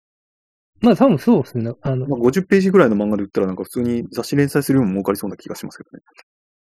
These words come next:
Speaker 1: あ、でもどうなんですかね。やっぱそれ、み-、見込み、見込み年収の違いみたいな。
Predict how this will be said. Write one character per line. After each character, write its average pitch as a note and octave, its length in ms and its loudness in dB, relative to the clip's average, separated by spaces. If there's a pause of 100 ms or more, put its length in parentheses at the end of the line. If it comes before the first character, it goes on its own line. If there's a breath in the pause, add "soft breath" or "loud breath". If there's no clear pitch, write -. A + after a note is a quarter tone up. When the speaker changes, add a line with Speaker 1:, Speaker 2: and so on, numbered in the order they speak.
(640)
Speaker 1:
あ、 A3 80 0
で G#3 60 2
も C3 60 -2
ど E3+ 380 0
う - 20 -6
な G#2 140 -10
ん - 40 -18
で - 120 -20
す - 60 -20
か A2 100 -12
ね。 B2 180 -8
や F3+ 100 -4
っ - 20 -14
ぱ B2 120 -2
そ C#3+ 100 -2
れ、 D3 280 2 (220)
み-、 D3+ 180 -4
見 C#3 120 -2
込 G#3+ 120 2
み、 A3+ 320 2 (100)
見 D3+ 100 -2
込 A3 140 -2
み A3+ 80 4
年 A#3 180 4
収 C3 200 -2
の G#2 80 -4
違 B2 260 0
い A2+ 40 -2
み G#2+ 80 -8
た G#2 80 -14
い G2+ 80 -14
な。 G2+ 140 -18